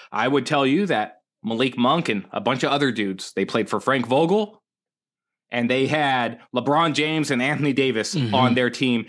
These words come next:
Speaker 1: and I saw a lot of dudes not necessarily caring about defense to the level they needed to care about defense last season. Now,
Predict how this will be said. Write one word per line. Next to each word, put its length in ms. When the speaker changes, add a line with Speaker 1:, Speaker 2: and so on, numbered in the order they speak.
Speaker 1:
and 140
I 80
saw 300
a 20
lot 260
of 120
dudes 460
not 240
necessarily 440
caring 400
about 320
defense 380
to 100
the 100
level 320
they 140
needed 220
to 40
care 220
about 240
defense 400
last 200
season. 260
Now, 400